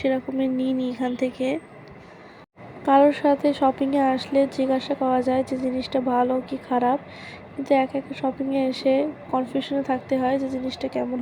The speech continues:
হবে। গাইস, আমরা তিনতলায় চলে এসেছি এখন। গাইস, এখানে বিভিন্ন ধরনের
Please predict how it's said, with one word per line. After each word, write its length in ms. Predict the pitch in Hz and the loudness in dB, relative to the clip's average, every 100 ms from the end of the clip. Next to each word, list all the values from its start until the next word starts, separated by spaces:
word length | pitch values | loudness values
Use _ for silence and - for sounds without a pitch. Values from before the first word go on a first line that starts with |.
| 247 | -2
হবে। 200 | 240 254 320 - - - - - 294 | 2 2 0 -8 -16 -14 -14 0 4
গাইস, 300 | 294 311 302 285 | 8 6 6 4
আমরা 180 | 277 285 285 | 4 0 0
তিনতলায় 460 | 277 277 285 277 277 | 0 4 6 6 4
চলে 180 | 269 269 | 0 2
এসেছি 260 | 262 269 - 277 | 0 -2 2 2
এখন। 320 | 262 - 277 311 349 311 | 2 2 2 2 -2 0
গাইস, 240 | 285 302 285 277 | 2 4 2 0
এখানে 280 | 262 277 294 277 | 0 0 0 -2
বিভিন্ন 280 | 277 277 285 277 | -4 0 0 2
ধরনের 360 | 269 269 277 | 0 0 0